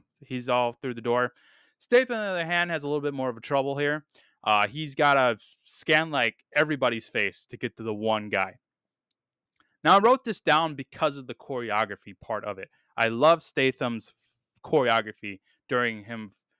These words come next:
this fight sequence here with these seven dudes. On the other hand, this is where my negative comes in. They scanned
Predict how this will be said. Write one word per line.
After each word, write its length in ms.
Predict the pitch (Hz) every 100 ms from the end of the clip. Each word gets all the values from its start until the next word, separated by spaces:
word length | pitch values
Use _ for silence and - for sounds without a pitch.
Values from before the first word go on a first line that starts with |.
| _
this 180 | 135 -
fight 260 | - 123 117
sequence 360 | 120 113 107
here 120 | 120
with 120 | 107 101
these 160 | 101
seven 280 | - 107 98
dudes. 380 | 104 98 92 - _ _ _ _ _ _ _
On 160 | 135
the 80 | 147
other 180 | 196 208
hand, 380 | 180 165 165 - _ _ -
this 440 | 139 135 156 147
is 80 | 143
where 240 | 139 131
my 160 | 123 120
negative 560 | 135 156 139 120 104 117 - - _ _ _
comes 320 | - 123 110
in. 260 | 113 107 101 _ _ _ _ _ _ _ _ _ _ _ _ _ _
They 380 | 127 113 175
scanned 800 | 214 - - 190 185 185 180 147